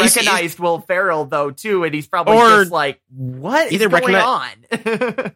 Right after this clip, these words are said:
Speaker 2: <laughs>
Speaker 1: I mean, either recognized him or, or if, if this was, a, you know, at the height of one of the major parts of his career, 'cause Will Ferrell has done the, you know, the cyclical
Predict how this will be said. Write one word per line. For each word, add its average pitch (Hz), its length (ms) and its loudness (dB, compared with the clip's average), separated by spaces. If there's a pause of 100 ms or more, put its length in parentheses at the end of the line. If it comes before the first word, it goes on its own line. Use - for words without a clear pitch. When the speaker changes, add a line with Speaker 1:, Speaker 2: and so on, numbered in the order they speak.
Speaker 2:
<laughs> - 80 -20
Speaker 1:
I - 140 -8
mean, 190 220 2
either 202 260 2
recognized 175 500 0
him 170 320 2
or, 120 560 0 (140)
or 101 160 -20 (180)
if, 139 140 -6
if 120 180 -6
this 127 160 -6
was, 113 140 -6
a, 110 140 -8
you 113 100 -8
know, 101 160 -4
at 101 140 -8
the 113 40 -12
height 113 120 -4
of 110 60 -8
one 117 100 -4
of 107 120 -6
the 98 240 -6
major 101 160 -8
parts 101 160 -10
of 107 60 -10
his 101 100 -10
career, 101 340 -8
'cause - 300 -10 (100)
Will 127 120 -4
Ferrell 104 260 -4
has 95 140 -6
done 95 220 -6
the, 92 100 -10
you 90 260 -12
know, 87 160 -10
the 85 300 -14 (840)
cyclical 101 580 -8